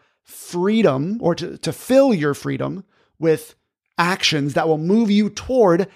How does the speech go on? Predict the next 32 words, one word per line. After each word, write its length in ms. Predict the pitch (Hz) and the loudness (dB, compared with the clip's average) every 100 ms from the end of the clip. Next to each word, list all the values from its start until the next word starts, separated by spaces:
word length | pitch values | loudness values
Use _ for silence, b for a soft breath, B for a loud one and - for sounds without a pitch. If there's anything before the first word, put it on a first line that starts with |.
| b 160 | b -4
a 120 | 160 | -4
mutual 720 | 160 180 196 - 180 180 175 | 0 2 2 0 -4 -4 -6
goal 580 | 139 147 135 123 139 - _ _ | 0 2 2 -2 -8 -14 _ _
that 120 | 151 | -6
you 140 | 151 139 | -2 -2
have 340 | 175 240 156 | -2 -2 -2
with 140 | 139 143 | -4 -6
these 180 | 131 | -6
people. 460 | - 247 - - _ _ _ _ _ _ _ _ _ - | -2 -2 -4 -12 _ _ _ _ _ _ _ _ _ 0
And 160 | 190 180 | 2 4
of 80 | |
course, 300 | - 302 226 | 4 4 4
the 100 | - | 2
one 240 | 180 330 330 | 4 4 4
person 400 | 185 170 175 165 | 2 2 2 4
we 140 | 165 | 4
should 180 | 160 165 - | 2 0 0
all 220 | 262 311 | 2 2
feel 260 | - 160 147 | 2 0 0
responsibility 840 | 143 - 139 131 139 139 135 139 | -4 -4 -6 -6 -6 -6 -6 -4
to 380 | - 277 311 - b b b b | 0 2 0 -2 b b b b
is 340 | 165 175 180 196 - | -2 0 0 -4 -6
ourselves. 1160 | 139 143 143 - - 160 156 - - - - - _ _ _ _ _ 185 | -2 0 -2 -6 -6 -2 -2 -4 -10 -10 -10 -14 _ _ _ _ _ 2
More 140 | 196 | 2
specifically, 600 | - 170 277 208 170 156 | 2 0 -2 -2 -4 -2
our 340 | 147 143 127 _ _ | 0 -2 -4 _ _
hero 500 | - 214 180 139 127 | -8 2 2 2 0
selves. 640 | - - - - - - b b b b b 151 | -4 -4 -8 -12 -14 -14 b b b b b 0
You 300 | 190 302 294 | 4 4 4
in 80 | |
hero 360 | 214 233 233 175 | 0 0 2 0
mode 380 | 151 139 135 | -2 -4 -4